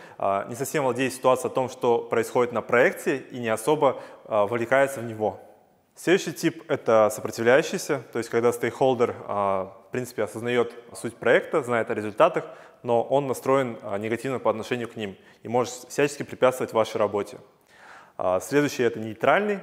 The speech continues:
когда также стейкхолдер хорошо осведомлен о проекте, но, в принципе, он как, а, не предпринимает никаких, а, действий в поддержку вашего проекта,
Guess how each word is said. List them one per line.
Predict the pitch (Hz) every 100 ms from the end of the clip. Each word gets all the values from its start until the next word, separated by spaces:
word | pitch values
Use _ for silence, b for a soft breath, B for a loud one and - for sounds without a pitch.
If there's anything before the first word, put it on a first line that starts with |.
| -
когда | 110 104 113 107 98 - - -
также | 113 107 104
стейкхолдер | - 113 - 123 113 104 B B
хорошо | - - - 120
осведомлен | - 110 107 117 113
о | 123 110
проекте, | - 117 185 - 170 143 B B B
но, | 113 110
в | 101
принципе, | 139 151 151 143 120
он | - 110 113 110 -
как, | - 110 - -
а, | 101 98 98
не | 110
предпринимает | 117 104 117 107
никаких, | 104 - 107 - -
а, | 101 98 95 98
действий | 117 117 -
в | -
поддержку | 104 123 190 -
вашего | 165 165 143
проекта, | 135 131 127